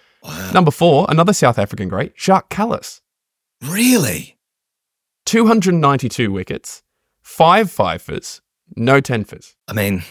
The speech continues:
Speaker 1: I guess a ten for is just a stat that you have to overlook. If you're pulling in three hundred plus wickets, you kind of have to go, "You know, it doesn't matter. You were pretty good." <laughs>
Speaker 2: Oh, I think it does. I think it does. You saw Pat Cummins' face the other week when he got his ten for.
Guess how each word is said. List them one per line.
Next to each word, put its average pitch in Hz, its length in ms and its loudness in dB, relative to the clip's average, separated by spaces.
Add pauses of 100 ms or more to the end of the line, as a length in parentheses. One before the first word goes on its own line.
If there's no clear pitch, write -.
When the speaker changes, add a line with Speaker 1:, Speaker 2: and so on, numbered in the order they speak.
(100)
Speaker 1:
I 107 100 -4
guess 180 260 4
a - 40 0
ten 113 280 4
for 113 120 2
is 95 160 2
just - 200 2
a 92 80 -2
stat - 600 0
that 101 80 -4
you 85 100 0
have 110 240 0
to 87 280 0 (160)
overlook. 90 600 0 (100)
If 98 140 -6
you're 113 80 4
pulling 139 340 4
in 92 120 2
three 104 300 0
hundred 90 280 -2
plus - 300 0
wickets, - 540 0 (520)
you - 100 4
kind 120 220 2
of - 20 4
have 110 100 0
to 117 100 2
go, 107 300 4 (960)
"You 226 80 4
know, 233 120 6
it 220 80 2
doesn't 233 240 2
matter. 170 340 2 (260)
You 190 260 0
were 339 100 0
pretty 202 260 2
good." 220 360 4
<laughs> - 40 -20 (280)
Speaker 2:
Oh, 120 220 4
I 123 80 4
think 120 300 -2
it - 160 -2
does. - 360 -6
I 127 120 4
think 123 180 -2
it 98 60 -4
does. 90 200 -2
You 165 80 2
saw 156 220 2
Pat 131 400 -2
Cummins' 104 320 -2
face 98 300 -4
the 113 80 -2
other 95 160 -6
week 92 240 -10
when 101 80 -4
he 101 100 -6
got 95 120 -8
his 95 120 -8
ten 90 220 -6
for. 95 100 -10